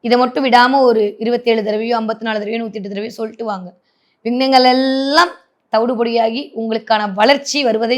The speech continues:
நீங்களே கண்கூடாக உணர்வீர்கள். எனக்கா இப்படி அப்படின்ற மாதிரி இந்த ஒரு மாசம் குதூகலமான மாதமாக இருக்க காத்திருக்கிறது விருச்சிக ராசிக்காரர்களுக்கு. ஓகே, இந்த தடவை நீங்க என்ன பாப்பீங்க? நீங்க நினைச்சாலும் சரி, நினைக்கட்டும் சரி, கண்டிப்பா பார்த்தாலும் பார்க்கட்டும் இந்த பெயர் உங்களுக்கு கனெக்ட் ஆகும்.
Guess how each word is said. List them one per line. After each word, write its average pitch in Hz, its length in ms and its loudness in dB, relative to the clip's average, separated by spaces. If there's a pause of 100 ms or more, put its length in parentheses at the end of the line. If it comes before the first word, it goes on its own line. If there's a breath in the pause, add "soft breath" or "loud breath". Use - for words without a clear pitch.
நீங்களே 240 320 -6
கண்கூடாக 214 480 -4
உணர்வீர்கள். 185 420 -10 (400)
எனக்கா 226 360 -2
இப்படி 226 240 -4
அப்படின்ற 220 320 -6
மாதிரி 240 140 -6
இந்த 233 120 -4
ஒரு 214 140 -8
மாசம் 220 260 -6 (880)
குதூகலமான 302 460 6 (100)
மாதமாக 247 320 2
இருக்க 240 180 0 (140)
காத்திருக்கிறது 247 580 -2
விருச்சிக 262 260 0
ராசிக்காரர்களுக்கு. 185 640 -2
ஓகே, 208 200 -10 (420)
இந்த 220 80 0
தடவை 330 160 6
நீங்க 262 200 2
என்ன 302 200 0 (120)
பாப்பீங்க? 262 360 4 (260)
நீங்க 214 240 -2
நினைச்சாலும் 247 400 0
சரி, 240 200 -2
நினைக்கட்டும் 202 340 -6
சரி, 180 120 -14 (180)
கண்டிப்பா 254 560 0 (500)
பார்த்தாலும் 247 500 2
பார்க்கட்டும் 226 440 0
இந்த 214 120 -2 (120)
பெயர் 269 240 6 (300)
உங்களுக்கு 208 320 -6 (100)
கனெக்ட் 220 280 0 (140)
ஆகும். 220 200 -4